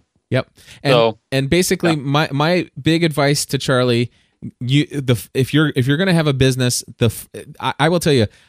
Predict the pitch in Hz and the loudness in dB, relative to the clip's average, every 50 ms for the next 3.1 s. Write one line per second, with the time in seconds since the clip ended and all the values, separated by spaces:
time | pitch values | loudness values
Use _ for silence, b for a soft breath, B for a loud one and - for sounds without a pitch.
0 | b b 123 131 139 139 151 180 - - 190 196 185 180 165 156 147 139 143 135 | b b 0 2 2 4 2 2 2 2 2 2 2 2 2 2 2 2 2 2
1 | 135 127 - - 127 127 123 113 113 104 104 104 123 120 113 123 113 - - - | 2 0 0 2 2 2 2 2 0 -2 0 0 0 0 2 0 -2 -2 -4 -4
2 | - 123 117 113 - 107 107 107 107 104 104 101 98 95 92 92 90 85 78 73 | -2 0 0 0 0 -2 0 0 2 2 0 0 0 0 0 2 0 0 0 -2
3 | 73 - | -6 -8